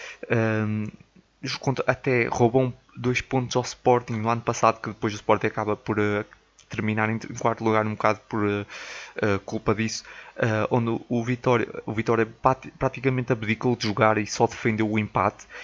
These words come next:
e, porque precisava de, daquele ponto para a manutenção. O Nacional está em,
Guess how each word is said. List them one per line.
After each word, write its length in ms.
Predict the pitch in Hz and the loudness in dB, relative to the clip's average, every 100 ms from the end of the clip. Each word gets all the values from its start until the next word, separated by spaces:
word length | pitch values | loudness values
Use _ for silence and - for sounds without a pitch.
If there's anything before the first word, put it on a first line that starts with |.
| - | -10
e, 60 | 110 - - - - - | -10 -12 -18 -16 -16 -8
porque 340 | 127 - 110 | -8 -6 -10
precisava 560 | 104 - 110 117 110 113 | -8 -8 -2 -2 0 -2
de, 280 | 101 107 104 | -2 -4 -2
daquele 280 | 107 120 | -2 0
ponto 300 | 110 117 107 | 0 0 0
para 80 | - | 0
a 40 | 104 | 0
manutenção. 560 | 107 104 110 - 107 - - - | -2 -2 -4 -2 -4 -4 -10 -4
O 80 | |
Nacional 500 | 113 123 - 120 120 | -2 0 0 2 2
está 200 | 117 123 | 2 0
em, 80 | 120 | -2